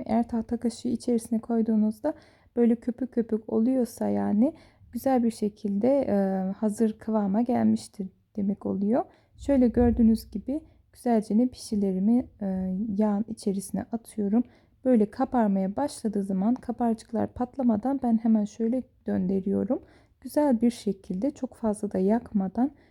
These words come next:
güzelce kızardığı zaman hemen yağın içerisinden alıyorum.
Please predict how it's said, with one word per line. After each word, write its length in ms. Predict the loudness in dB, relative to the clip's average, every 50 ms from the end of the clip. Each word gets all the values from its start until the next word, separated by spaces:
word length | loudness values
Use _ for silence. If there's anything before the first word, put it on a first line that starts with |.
| _ _ _
güzelce 600 | -10 -2 0 2 2 2 2 0 -2 -4 -4 -6 -6
kızardığı 680 | -6 -8 -6 -4 -2 -2 -2 -2 -4 -4 -6 -6 -6 -4
zaman 380 | -4 -2 0 0 2 0 0 -2 -8 _ _ _ _
hemen 480 | -2 0 2 4 4 4 4 2 2 0 -4 -12 -12 _ -6
yağın 260 | -4 -2 -2 -2 -2 -4
içerisinden 880 | -6 -6 -4 -6 -4 -4 -4 -6 -8 -8 -4 -2 0 2 2 2 0 -2 -4
alıyorum. 560 | -2 -2 0 0 0 0 0 -2 -2 -4